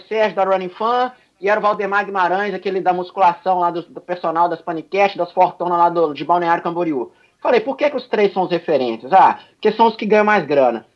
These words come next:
Mas por que que ganha mais grana? Porque eles fazem as coisas com, com mais paixão, eles, né, são, têm, têm aquele posicionamento, eles mostram que ele ama, eles são bons comunicadores. Então eu comecei a ver que,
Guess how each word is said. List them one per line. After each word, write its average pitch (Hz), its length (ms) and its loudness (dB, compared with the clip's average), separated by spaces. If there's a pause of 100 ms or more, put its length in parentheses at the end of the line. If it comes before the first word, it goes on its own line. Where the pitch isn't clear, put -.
Mas 269 140 -4
por 285 140 -8
que 254 140 2
que 202 60 -4
ganha 185 160 2
mais 156 180 0
grana? 127 240 -2
Porque - 120 -6
eles - 120 -10
fazem 202 280 4
as 196 140 -4
coisas 185 300 0
com, 202 340 0
com 185 100 -10
mais 175 200 0
paixão, 180 720 0 (260)
eles, 160 220 -6 (100)
né, 180 220 2
são, 180 180 -2 (160)
têm, 175 320 0
têm 180 220 -2
aquele 175 320 -2
posicionamento, 175 760 -2
eles 143 140 -4
mostram 175 340 2
que 170 100 -8
ele 156 140 2
ama, 175 260 6
eles 147 100 -10 (140)
são 233 160 2
bons 196 260 0
comunicadores. 160 800 -4 (400)
Então 180 180 2
eu 208 40 0
comecei 226 420 -4
a 220 120 6
ver 202 220 2
que, 175 420 -6